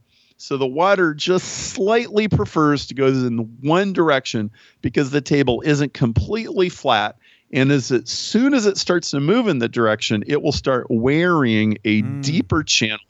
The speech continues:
Speaker 1: there and eroding until that's the only way the water wants to go.
Speaker 2: Right.
Speaker 1: Okay?
Speaker 2: Yeah, yeah, yeah. I get it.
Speaker 1: That is, that
Speaker 2: So
Speaker 1: is
Speaker 2: nature
Speaker 1: a
Speaker 2: expresses eighty twenty better than we can figure it out,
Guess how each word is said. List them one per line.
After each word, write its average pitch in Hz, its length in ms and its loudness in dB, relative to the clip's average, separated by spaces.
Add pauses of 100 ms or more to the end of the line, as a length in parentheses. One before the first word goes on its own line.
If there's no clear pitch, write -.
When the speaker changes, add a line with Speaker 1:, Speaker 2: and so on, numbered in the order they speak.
Speaker 1:
there 92 380 2
and 110 180 2
eroding 113 800 0 (360)
until 139 500 0
that's 127 280 -2
the 123 220 -2 (100)
only 202 380 0
way 123 200 0
the 110 120 -4
water 101 320 -2
wants 95 300 -8
to - 100 -8
go. - 400 -2 (200)
Speaker 2:
Right. 127 320 -8 (1000)
Speaker 1:
Okay? 110 400 4
Speaker 2:
Yeah, 170 300 -4 (200)
yeah, 170 80 -12
yeah. 143 200 -8 (180)
I 160 100 -10
get 151 160 -8
it. 120 40 -12
Speaker 1:
That 226 320 0
is, 180 480 -4 (260)
that 208 280 0
Speaker 2:
So 240 60 0
Speaker 1:
is 190 200 0
Speaker 2:
nature 160 240 0
Speaker 1:
a 143 40 -2
Speaker 2:
expresses 143 720 -4
eighty 143 300 0
twenty 139 360 -2
better 135 320 -2
than 127 180 -2
we 131 140 -2
can 123 360 -4
figure 117 360 -8
it 117 60 -12
out, 113 240 -14